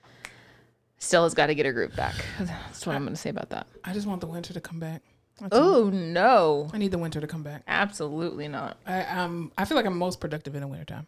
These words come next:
Speaker 1: Why?
Speaker 2: I don't know. I just am.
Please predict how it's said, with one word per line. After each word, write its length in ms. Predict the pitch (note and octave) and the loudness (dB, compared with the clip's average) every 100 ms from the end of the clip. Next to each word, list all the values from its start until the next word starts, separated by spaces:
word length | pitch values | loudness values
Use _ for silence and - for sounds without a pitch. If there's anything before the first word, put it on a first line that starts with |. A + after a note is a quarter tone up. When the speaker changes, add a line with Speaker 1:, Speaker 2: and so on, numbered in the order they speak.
| _ | _
Speaker 1:
Why? 720 | A3+ A3+ B3 C#4+ C4+ E3 - - _ _ _ | 2 2 2 -2 0 0 -2 -12 _ _ _
Speaker 2:
I 60 | |
don't 80 | F3+ | -6
know. 320 | F3 F#3+ E3 E3 _ _ | -4 -4 -4 -8 _ _
I 60 | |
just 200 | F3 F3+ | -14 -10
am. 280 | - D#3 D3+ | -8 -6 -8